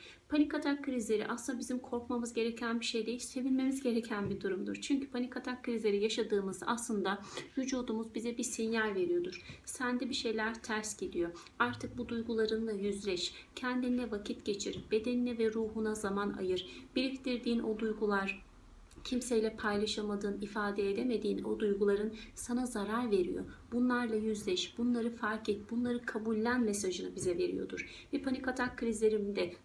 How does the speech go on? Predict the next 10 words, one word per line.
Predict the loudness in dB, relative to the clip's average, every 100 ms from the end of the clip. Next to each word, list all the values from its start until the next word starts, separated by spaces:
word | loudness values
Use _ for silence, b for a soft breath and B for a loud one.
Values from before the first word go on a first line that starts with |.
| -8
bu | -8
farkındalığı | 2 2 2 0 2 4 6
yaşadıktan | 4 2 -4 -8 -4 -2 0
sonra | -2 -4 -2 -4 B B -4
tabii | -2 -2
ki | -4 -4
bu | -2
krizlerin | 0 2 4 2 2
önüne | 0 0 0
geçmek, | 0 0 -2 -6